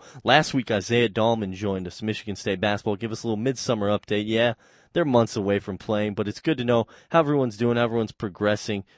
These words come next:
you know, who's improving, who's surprising. Also, it's Big Ten week. Uh, Big Ten Conference hosts their, their, their big media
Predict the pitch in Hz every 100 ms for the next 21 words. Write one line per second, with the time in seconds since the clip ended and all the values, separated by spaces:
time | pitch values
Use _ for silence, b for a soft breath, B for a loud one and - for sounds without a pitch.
0 | b - 107 107 143 127 117 139 123 120
1 | 139 131 98 - 131 120 117 117 110 _
2 | _ _ _ _ _ _ _ _ _ -
3 | 156 156 160 123 139 127 160 131 151 143
4 | 131 107 - 101 95 90 _ _ _ _
5 | _ _ _ _ _ _ _ _ - -
6 | _ 123 120 - 127 107 - 117 110 104
7 | 95 110 104 - 101 95 98 - 101 87
8 | 95 98 92 - 101 90 120 101 110 107
9 | 95 82